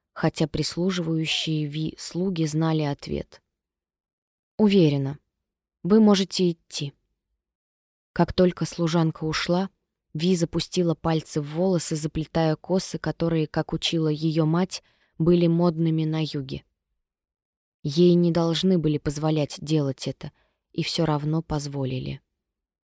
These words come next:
Она аккуратно заплетала косы, убирала их назад, закрепляла и повторяла весь процесс сначала. Закончив,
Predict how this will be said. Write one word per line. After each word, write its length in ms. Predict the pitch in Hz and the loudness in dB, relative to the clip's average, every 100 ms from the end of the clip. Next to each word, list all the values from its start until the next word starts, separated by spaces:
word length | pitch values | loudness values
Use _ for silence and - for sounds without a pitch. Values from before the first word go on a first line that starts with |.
| _ _ _ _ _ - | _ _ _ _ _ 0
Она 320 | 160 196 208 | 4 4 2
аккуратно 520 | - 165 170 - 160 | 0 0 0 0 -2
заплетала 580 | 151 - 156 - 165 151 | -2 -4 -4 -2 0 -2
косы, 480 | - 175 - - 151 _ - | -2 -4 -2 -6 -8 _ -6
убирала 500 | 160 160 165 175 170 | -2 2 2 2 0
их 300 | - 151 - | -2 -6 -2
назад, 480 | 147 147 165 - - _ | -2 0 0 -2 -10 _
закрепляла 760 | 160 156 - 160 - 170 175 175 | -4 -2 -2 -4 -2 0 2 0
и 160 | - - | -2 -6
повторяла 640 | 151 - 151 160 175 160 | -8 -4 0 2 2 0
весь 240 | 151 151 | -2 -4
процесс 560 | - 139 - 156 151 - | -4 -6 -6 -6 -6 -8
сначала. 720 | - - 151 - 151 127 131 - _ _ _ _ _ _ _ _ _ - | -10 -4 -2 -2 -4 -4 -6 -12 _ _ _ _ _ _ _ _ _ -6
Закончив, 760 | 147 156 - 196 190 151 - | 0 0 2 2 2 -2 -6